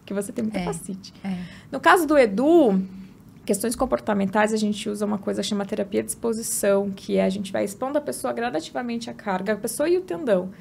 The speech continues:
Speaker 1: Isso tende a amenizar pessoas que têm medo de se mexer, ansiedade. E a nossa diferença lá também é que a gente, tudo é embasado em ciência, tipo, que
Speaker 2: Sim.
Speaker 1: foi testado e comprovado que funciona.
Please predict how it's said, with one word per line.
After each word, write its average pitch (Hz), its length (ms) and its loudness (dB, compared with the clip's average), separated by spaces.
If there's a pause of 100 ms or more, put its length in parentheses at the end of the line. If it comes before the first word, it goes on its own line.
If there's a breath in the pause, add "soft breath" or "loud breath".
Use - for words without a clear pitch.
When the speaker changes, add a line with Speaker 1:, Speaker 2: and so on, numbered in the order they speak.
(180 loud breath)
Speaker 1:
Isso 240 280 -8
tende 269 680 -2
a 240 140 8
amenizar 226 540 0
pessoas 220 360 -6
que 214 120 -12
têm 214 400 -4
medo 202 500 -2
de 190 100 -10
se - 120 -6
mexer, 208 480 0
ansiedade. 190 760 -2 (400 loud breath)
E - 160 4
a 427 60 6
nossa 208 260 0
diferença 190 400 -4
lá 196 80 0
também 202 260 -2
é - 20 -6
que 269 80 -2
a - 20 -2
gente, 247 260 -8 (120)
tudo 320 240 2
é - 20 6
embasado 277 480 6
em 269 60 0
ciência, 254 520 2
tipo, 190 320 -4
que - 100 -10
Speaker 2:
Sim. 202 120 0
Speaker 1:
foi 233 140 6
testado 320 580 4
e - 20 -6
comprovado 262 440 2
que - 80 -20
funciona. 247 500 -2